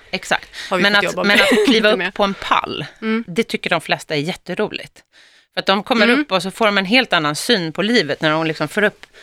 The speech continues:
Speaker 1: när de kommer en, ja, trettio centimeter högre upp,
Speaker 2: Ja.
Speaker 1: att de har kommit upp sig här i livet.
Speaker 2: Mm.
Speaker 1: Och det är faktiskt så att de flesta blir jättestolta
Speaker 2: Mm.
Speaker 1: och jätte, "Åh gud, vad häftigt, här uppe ser man världen från ett helt annat
Speaker 2: Så är ju
Speaker 1: perspektiv."
Speaker 2: lite Winner.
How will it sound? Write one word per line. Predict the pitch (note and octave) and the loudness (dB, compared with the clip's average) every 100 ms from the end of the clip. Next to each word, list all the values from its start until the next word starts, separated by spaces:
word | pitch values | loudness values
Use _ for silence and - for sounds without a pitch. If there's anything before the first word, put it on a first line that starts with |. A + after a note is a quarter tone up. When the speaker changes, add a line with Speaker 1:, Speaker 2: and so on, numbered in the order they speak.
| - _ _ - | -20 _ _ -4
Speaker 1:
när | F3+ | -4
de | |
kommer | - G3+ F#3 D#3 | 0 2 4 4
en, | D3 C#3+ C#3 C3+ _ - | 2 0 -4 -8 _ -6
ja, | D3 - | -6 -4
trettio | F#3 E3 E3 | -4 -2 -2
centimeter | D#3 C#3+ D#3 D3 D#3 | -4 -2 -2 0 2
högre | D#3 D3+ F3 B3 | 2 2 2 -2
upp, | - - - | -2 -12 -6
Speaker 2:
Ja. | F#3 F#3 - | -4 -4 -6
Speaker 1:
att | C#3 | -14
de | C#3 | -14
har | |
kommit | - C3+ | -14 -4
upp | G3+ - | -4 -2
sig | F#3+ | -4
här | D3+ | -2
i | B2+ | -4
livet. | B2+ - - | -6 -10 -8
Speaker 2:
Mm. | G3+ B3+ | -6 -2
Speaker 1:
Och | A3 | 2
det | A3+ | 4
är | D4+ | 4
faktiskt | - E3 A3+ A3 - | 2 0 0 -6 -6
så | - | -6
att | C3 | -6
de | - F3+ | -6 -4
flesta | G3 - G#3+ | -4 0 -2
blir | D#3 C#3 | 0 -2
jättestolta | C#3+ D#3+ _ C#3+ C3+ - D#4 A3+ - | -2 -6 _ -12 -10 -2 -2 -2 -4
Speaker 2:
Mm. | A3 | -4
Speaker 1:
och | C#3+ | -2
jätte, | D3+ D#3+ - | -4 -4 -2
"Åh | F#3 C4 F#3+ | 0 0 -4
gud, | - C4 - | -6 -8 -8
vad | D3 | -14
häftigt, | E3+ - G3 - | -16 -10 -10 -4
här | F#3 | 0
uppe | C4 - C#3 | 0 -2 -10
ser | - C#3+ | -4 -2
man | D3 C3 B2+ C3 A2 | -2 -4 -6 -12 -6
världen | D3 C#3 C3 | -2 -2 -4
från | - B2 | -12 -8
ett | |
helt | A3 C#4 | -4 -2
annat | D#3+ - | -4 -6
Speaker 2:
Så | C3+ | -10
är | - A#3 | -4 0
ju | F#3+ | 0
Speaker 1:
perspektiv." | F3+ | 0
Speaker 2:
lite | F3 F3 E3+ | -4 -8 -10
Winner. | F3 | -10